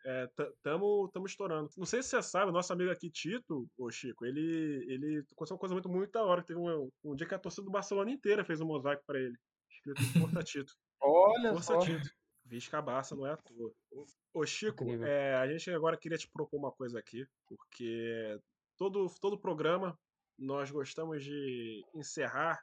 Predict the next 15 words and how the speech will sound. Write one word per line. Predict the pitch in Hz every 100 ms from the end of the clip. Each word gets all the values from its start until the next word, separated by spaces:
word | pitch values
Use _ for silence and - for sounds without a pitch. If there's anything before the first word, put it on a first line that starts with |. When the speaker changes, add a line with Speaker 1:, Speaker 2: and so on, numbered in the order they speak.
| _
Speaker 1:
com, | - 160
com, | 175 165
com | - 165 165
um |
combate | 165 190 165 151 139 - - -
entre | 143 139 151 147
duas | 143 180 -
pessoas | 170 156 - 165
completamente | - 165 160 160 190 185 151 170 175
aleatórias | 156 151 139 139 143 160 147
e | 156
não | 156 214
precisa | 214 214 - - 196 226 214
necessariamente | 196 185 175 180 170 143 175 - -
ter | 175 175